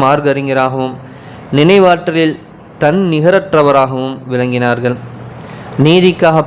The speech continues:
பல துன்பங்களையும் சகித்தார்கள். இவர் ஹிஜ்ரி நூத்தி ஐம்பதாம் ஆண்டு பிறந்தார். பிறப்பதற்கு சில நாட்களுக்கு முன் தந்தை காலமானார். தமது இரண்டாவது வயதில் தாயாருடன் புனித மக்கா சென்றார்கள்.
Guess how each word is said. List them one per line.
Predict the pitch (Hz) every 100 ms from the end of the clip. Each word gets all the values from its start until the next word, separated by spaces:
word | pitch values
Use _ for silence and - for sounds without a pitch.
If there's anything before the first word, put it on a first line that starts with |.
| 147
பல | 135 -
துன்பங்களையும் | 147 156 156 156 156 -
சகித்தார்கள். | 156 151 165 151 151 156 180 - - - - - -
இவர் | 165 185 185 160
ஹிஜ்ரி | 170 180 170
நூத்தி | 185 202 196 170
ஐம்பதாம் | 175 175 170 151
ஆண்டு | 147 170 139
பிறந்தார். | 135 147 147 147 - - - - - - -
பிறப்பதற்கு | 180 208 208 185 175 175 160
சில | 147 139
நாட்களுக்கு | 143 160 175 151 151 143
முன் | 139 139 -
தந்தை | 135 143 156 143
காலமானார். | 127 127 123 120 120 120 120 - - - - - - 147
தமது | 147 151 143
இரண்டாவது | 156 170 170 170 151
வயதில் | 143 147 151 143 - -
தாயாருடன் | 131 147 156 156 151 143 143 - -
புனித | 160 180 185 160
மக்கா | 139 - 151 151
சென்றார்கள். | 131 127 123 123